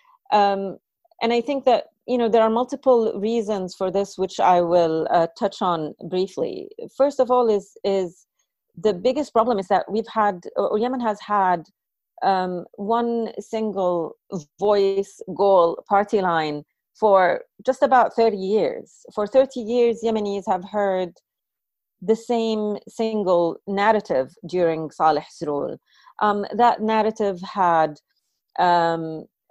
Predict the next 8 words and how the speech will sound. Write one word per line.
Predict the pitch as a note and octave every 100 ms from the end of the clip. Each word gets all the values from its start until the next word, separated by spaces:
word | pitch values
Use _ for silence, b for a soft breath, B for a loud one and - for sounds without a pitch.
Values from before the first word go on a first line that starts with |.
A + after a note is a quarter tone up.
| -
uh, | E3+ D#3
marginalized | F#3 A3 A#3 B3 A3 G#3 G3 F#3 E3+ - -
some | - F3 -
actors, | E3 E3+ G3+ A#3+ A#3 - _ -
uh, | E3 D#3
including | - F3 - G#3+ A3 G3+ F3+ F3 - -
the | F#3+
Houthis, | F#3 F3+ G3+ G#3+ A3+